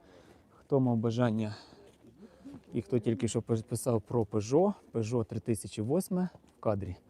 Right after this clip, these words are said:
Такий Peugeot продається по ціні вісім шістсот п'ятдесят, одинадцятий рік, двісті двадцять п'ять тисяч заявлений пробіг, один і шість дизель, телефончик є, колір, до речі,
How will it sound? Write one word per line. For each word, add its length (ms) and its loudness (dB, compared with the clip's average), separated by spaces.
Такий 280 2
Peugeot 360 4
продається 720 2
по 120 0
ціні 360 2
вісім 360 2
шістсот 420 -2
п'ятдесят, 540 0
одинадцятий 640 2
рік, 140 0
двісті 300 0
двадцять 300 -2
п'ять 180 -2
тисяч 240 -4
заявлений 440 0
пробіг, 500 0
один 260 4
і 80 2
шість 260 -2
дизель, 400 4
телефончик 640 0
є, 200 2
колір, 340 4
до 80 -2
речі, 320 2